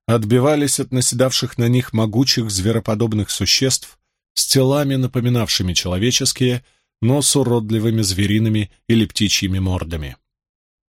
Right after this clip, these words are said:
У некоторых были рога, клювы или петушиные гребни. Передвигались они на звериных лапах, оканчивающихся когтями или копытами. Однако попадались среди них и чудища, обутые в сапоги,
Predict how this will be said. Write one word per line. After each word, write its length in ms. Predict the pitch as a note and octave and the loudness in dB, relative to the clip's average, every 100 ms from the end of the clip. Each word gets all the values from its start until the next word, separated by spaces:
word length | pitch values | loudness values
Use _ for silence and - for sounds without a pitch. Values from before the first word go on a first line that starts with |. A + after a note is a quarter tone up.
| _ - | _ 0
У 60 | |
некоторых 500 | A2+ A#2 G#2+ - G2 | 0 0 -4 -6 -4
были 200 | G2+ G#2 | 0 0
рога, 500 | F#2+ G2 A2 B2+ B2 - | 0 -2 0 0 -2 -4
клювы 520 | G#2+ A#2 B2+ A#2+ A2 _ _ | 2 2 2 -2 -6 _ _
или 240 | B2 C#3+ C3+ | 2 2 2
петушиные 640 | B2+ A#2+ A#2+ - G2 G2 | -2 -4 -2 0 0 0
гребни. 600 | F2 F#2+ E2+ D2 C#2 A#1+ _ _ _ _ - | -2 -2 -4 -6 -10 -12 _ _ _ _ 0
Передвигались 640 | C3+ B2 C3 C#3 D3+ C#3+ C3+ | 2 2 2 2 0 0 2
они 180 | B2+ | 2
на 120 | C#3 B2+ | 2 2
звериных 560 | A2 B2 A#2+ A2 - | 2 2 2 -2 -2
лапах, 440 | A2+ B2 - - _ _ - | -2 -2 -6 -14 _ _ -6
оканчивающихся 960 | G#2 B2 B2 B2 A#2+ A2+ - G#2+ G#2+ | -2 0 0 0 0 0 -2 -2 -4
когтями 500 | - F2+ - G#2+ G2+ | -4 -6 -2 -2 -2
или 300 | G#2 G#2+ F#2 | -2 -2 -2
копытами. 640 | F2+ E2+ - C#2+ C#2+ C2 - _ _ _ _ - | -4 -8 -8 -10 -10 -14 -18 _ _ _ _ -6
Однако 440 | G#2+ B2 D3+ - | -2 0 0 -4
попадались 540 | C3 C3+ A2 A#2+ A#2+ - | -6 -4 0 0 0 -2
среди 360 | - G#2 F2+ | -2 -2 -2
них 360 | F2 G#2 A#2 - _ - | -2 -2 -4 -10 _ -6
и 100 | G2+ | -4
чудища, 720 | F#2 - C#3+ C#3+ - C3 C3+ - | 0 0 2 2 2 0 -2 -2
обутые 500 | G#2+ G#2 A2 G#2+ G#2 | 0 0 0 0 0
в 80 | |
сапоги, 640 | - - - G2 F2+ D#2+ | 0 -2 -2 -6 -4 -8